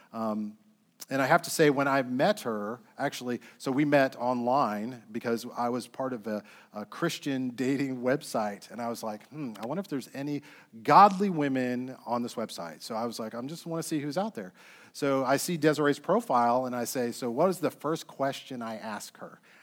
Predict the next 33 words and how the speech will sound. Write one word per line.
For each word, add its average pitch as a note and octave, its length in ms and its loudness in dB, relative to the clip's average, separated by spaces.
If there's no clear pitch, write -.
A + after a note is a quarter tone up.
I C3+ 140 2
ask C3+ 340 0
her, A#2 120 -6
"Do G2+ 280 -12
you G#2 280 -8
serve A#2+ 440 -8
in G#2+ 100 -10
your G#2+ 140 -10
church?" - 500 -12
And G#2+ 80 -16
guess A#2+ 140 -8
what A2+ 80 -10
she A2+ 120 -12
said? F2 240 -16
"Yes." G#2 460 -10
And - 80 -14
I A2 40 -6
was G2+ 100 -8
like, - 160 -10
"Yes." - 720 0
Why? D#3 420 12
Because F#3 460 6
that F#3 420 10
is E3+ 240 6
good D3 240 -2
works. D#3 460 0
That C#3+ 120 0
shows E3 320 2
me D3+ 140 0
where D3 240 4
her E3 180 -4
heart G#3+ 400 4
was. G2 480 -6